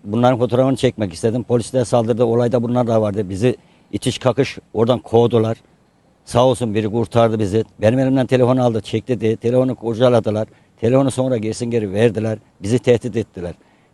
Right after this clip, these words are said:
Biz mağduruz. Bazı medya kuruluşuna tele-, telefon ettim. Ulaşmadılar. Yanlış haber yapıyorlar. Ben iyi haber yapanlara teşekkür ederim.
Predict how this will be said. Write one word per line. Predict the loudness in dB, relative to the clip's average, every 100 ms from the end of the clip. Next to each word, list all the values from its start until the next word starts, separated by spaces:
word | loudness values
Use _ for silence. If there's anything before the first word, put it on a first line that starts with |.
| 0
Biz | 0
mağduruz. | 4 4 4 2 -2 -6 -14 _ _ _ _ _ _ 2
Bazı | 2 2
medya | -2 -4 -4
kuruluşuna | -4 -4 -4 -4 -10 _
tele-, | -2 -2 -4
telefon | 0 4 4 4
ettim. | 2 0 -4 -6 _ _
Ulaşmadılar. | 2 2 2 0 0 0 -2 -6 _ _ _
Yanlış | 0 2 0 0
haber | 4 4
yapıyorlar. | 4 2 0 2 2 0 _ _ _ _ _ _ 0
Ben | 0
iyi | 2 4 4
haber | 6 4 2
yapanlara | 2 0 2 2
teşekkür | 2 0 2 2 4
ederim. | 2 0